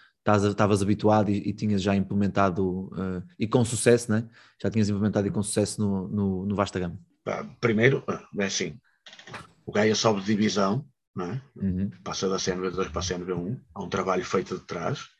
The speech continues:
Speaker 2: e, e bem, os resultados assim o confirmam. Ah, acho que chegar a um grupo que teve sucesso e chegarmos lá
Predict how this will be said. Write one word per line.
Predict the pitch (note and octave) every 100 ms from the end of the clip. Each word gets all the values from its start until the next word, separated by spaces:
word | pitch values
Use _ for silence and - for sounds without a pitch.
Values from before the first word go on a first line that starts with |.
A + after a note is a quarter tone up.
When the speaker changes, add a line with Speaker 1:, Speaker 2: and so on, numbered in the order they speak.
| _ _
Speaker 2:
e, | G#2 F2+ F2 F#2+
e |
bem, | F2 F#2 C#3+ -
os | F2+
resultados | F2+ G2+ G2 F#2 E2+
assim | F#2+ F#2+ F#2
o | F2+
confirmam. | F2+ - F2+ B2+ - - - - - - - _
Ah, | F#2 F#2 F#2 F#2 G1+ F2 - - - _ _ _ _ _ _
acho | G2+ F#2 -
que |
chegar | - A2 A2 G#2 F#2+ - - G2 F#2+ G2+
a |
um | A2 A2
grupo | A2 B2 A2 -
que | - -
teve | A2+ -
sucesso | - - A2+ G2+ -
e | G2
chegarmos | - G2+ G2+
lá | G2+ G2+ F2+